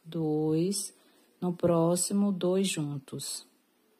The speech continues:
E vamos repetir até o final, tá? Essa mesma repetição. A partir dessa carreira agora, eu já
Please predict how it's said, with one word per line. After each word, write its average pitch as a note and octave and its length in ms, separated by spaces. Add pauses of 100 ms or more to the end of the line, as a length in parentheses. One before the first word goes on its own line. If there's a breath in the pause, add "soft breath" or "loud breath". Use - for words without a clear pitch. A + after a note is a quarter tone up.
(960)
E E3+ 100
vamos G3 360
repetir G3+ 460
até F#3+ 240
o F#3 60
final, F#3 640
tá? F3+ 160
Essa F#3+ 220
mesma F3+ 580
repetição. G3+ 880 (3250 soft breath)
A - 20
partir F3 280
dessa G#3+ 280
carreira E3+ 460
agora, E3+ 580 (1300 loud breath)
eu E3 220
já F3 500